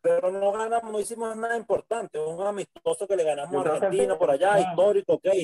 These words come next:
Speaker 1: celebramos, pero, pero no hicimos nada
Speaker 2: Yo
Speaker 1: realmente importante.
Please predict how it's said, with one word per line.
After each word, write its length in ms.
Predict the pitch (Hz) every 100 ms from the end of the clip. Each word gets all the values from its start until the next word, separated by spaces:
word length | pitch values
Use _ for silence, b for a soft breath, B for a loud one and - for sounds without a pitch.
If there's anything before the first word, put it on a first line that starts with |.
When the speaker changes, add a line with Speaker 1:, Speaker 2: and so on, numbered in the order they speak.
| - _
Speaker 1:
celebramos, 640 | - 175 175 165 208 220 208
pero, 260 | 185 147 110 _ _ _ _ _ _ _ _ _
pero 160 | 175
no 80 | 185
hicimos 260 | 190 220 196
nada 200 | 208 208
Speaker 2:
Yo 60 |
Speaker 1:
realmente 340 | 180 170 170 -
importante. 580 | 160 - 175 147 120